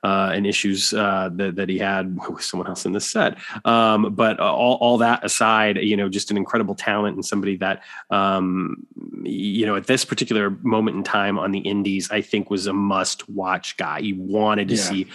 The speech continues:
Speaker 1: what Rich Swann was going to do, whether it was Evolve, P W G, or, or any other place. Um, great card. I mean, tough as, as, as hell when it comes to the, the offense. Like, the, he's got a pretty stacked offense.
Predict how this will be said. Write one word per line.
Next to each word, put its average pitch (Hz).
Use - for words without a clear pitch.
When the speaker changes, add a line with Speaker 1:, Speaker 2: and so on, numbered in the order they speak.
Speaker 1:
what 104
Rich 110
Swann 95
was 92
going 95
to 90
do, 95
whether 92
it 85
was 92
Evolve, 95
P 95
W 92
G, 90
or, 92
or 95
any 95
other 92
place. 90
Um, 101
great 156
card. 123
I 104
mean, 113
tough 120
as, 95
as, 92
as 98
hell 101
when 95
it 87
comes 98
to 101
the, 92
the 90
offense. 90
Like, 90
the, 95
he's 107
got 98
a 90
pretty 90
stacked 90
offense. 82